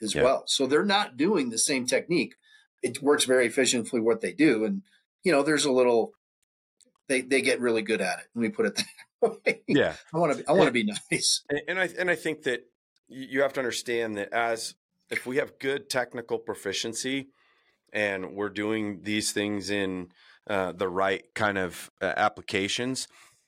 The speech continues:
Speaker 2: we also have to understand that when we talk about these being, like, high nervous system output,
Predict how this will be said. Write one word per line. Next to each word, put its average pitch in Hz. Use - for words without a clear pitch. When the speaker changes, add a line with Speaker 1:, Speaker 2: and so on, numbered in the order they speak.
Speaker 2:
we 120
also 156
have 135
to 131
understand 104
that 98
when 104
we 110
talk 139
about 117
these 104
being, 98
like, 87
high 123
nervous 123
system 113
output, 110